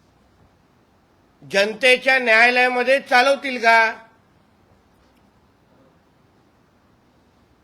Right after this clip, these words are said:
मग जयदेव ठाकरेची जी काय बाजू होती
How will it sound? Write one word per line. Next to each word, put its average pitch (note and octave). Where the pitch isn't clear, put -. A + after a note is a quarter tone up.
मग G#3
जयदेव F#3+
ठाकरेची A#3
जी G#3+
काय B3+
बाजू A3+
होती A3